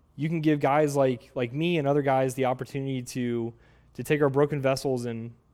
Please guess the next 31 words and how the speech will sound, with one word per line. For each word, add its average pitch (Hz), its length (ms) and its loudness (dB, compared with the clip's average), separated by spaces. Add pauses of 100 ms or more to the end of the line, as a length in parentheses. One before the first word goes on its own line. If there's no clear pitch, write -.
(480)
and 127 140 -8
you 147 100 -4
can 143 120 -6
use 151 260 2
us 143 200 4
to, 123 200 -2
to 127 240 -6
give 127 160 -6
your 127 120 -2
word 113 200 -4
out 107 160 -6
there. 110 220 -12 (920)
Um, 127 140 -2
but 131 100 -2
truly, 185 200 6
Lord, 156 360 6 (340)
um, 120 220 -4
we 123 100 -4
love 147 200 4
you 151 180 -2
with 131 140 -2
all 135 120 2
we 135 100 -2
have, 123 320 -4
and, 110 300 -10 (440)
and 117 100 -8
we 123 80 -4
ask, 127 260 -6
uh, 113 300 -2 (180)
that 120 140 -2
our 117 200 -4